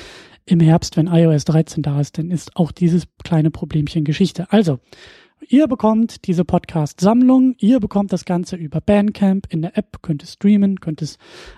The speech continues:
anhören, wie ihr wollt. Ihr könnt aber auch die Dateien laden, mit den Dateien machen, was ihr wollt.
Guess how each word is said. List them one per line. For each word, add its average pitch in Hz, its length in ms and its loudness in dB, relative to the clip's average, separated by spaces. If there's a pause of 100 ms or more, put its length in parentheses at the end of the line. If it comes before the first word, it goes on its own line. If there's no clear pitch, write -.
anhören, 226 420 4
wie 208 120 0
ihr 196 140 0
wollt. 190 360 2
Ihr 170 80 -2
könnt 160 240 -2
aber 156 140 -6
auch 143 100 -10
die - 120 -10
Dateien 226 600 0
laden, 214 420 2
mit 175 140 -4
den 147 80 -8
Dateien 208 420 -2
machen, 190 260 0
was 180 120 -2
ihr 170 100 -2
wollt. 170 300 -4